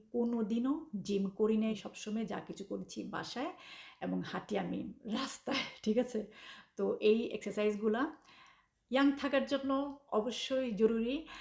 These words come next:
আমাদের, এ, বয়সের কারণে বা খাওয়া দাওয়ার কারণে আমাদের স্কিন ঝুলে যায়, অনিয়মের কারণে। দুশ্চিন্তা তো লাইফে আছেই। এম-,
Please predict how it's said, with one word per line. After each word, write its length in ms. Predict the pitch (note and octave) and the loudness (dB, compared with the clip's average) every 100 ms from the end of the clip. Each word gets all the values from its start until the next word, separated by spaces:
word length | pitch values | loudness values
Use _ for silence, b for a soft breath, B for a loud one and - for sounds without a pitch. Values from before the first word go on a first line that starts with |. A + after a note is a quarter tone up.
| B B | B B
আমাদের, 500 | F#3+ G#3+ G#3+ G#3+ G#3 | 0 6 8 8 6
এ, 160 | G#3 F#3+ | 2 2
বয়সের 420 | G3 G#3 - A3+ | 2 2 0 -2
কারণে 400 | A3 G#3 G3+ G#3 | 0 -2 -2 -2
বা 180 | G3 G3 | -2 -2
খাওয়া 340 | F#3+ - G3 G3 | -4 -2 -2 0
দাওয়ার 360 | G3+ G3+ G3+ G3 - | 0 0 -2 -6 -2
কারণে 380 | G3 G3 G3 G3 | 0 0 -2 -4
আমাদের 220 | F#3+ F#3+ | -6 -6
স্কিন 380 | - A3+ G3+ F#3+ | -6 -2 0 0
ঝুলে 300 | G#3 G3+ F#3 | 0 0 0
যায়, 300 | G3 G3+ B3 - | -2 -2 -4 -4
অনিয়মের 400 | F#3+ G3 G3 G3 | -2 -2 -2 -4
কারণে। 400 | G3 F#3+ F#3 G3 | -4 -4 -2 -4
দুশ্চিন্তা 500 | F3+ F3+ - G#3 G3+ | -4 -6 -4 -4 -4
তো 100 | G#3+ | -4
লাইফে 320 | G3 F#3+ G3+ | -6 -4 -6
আছেই। 460 | - G3 - A3 G#3+ | -4 -6 0 0 2
এম-, 120 | F3+ | -2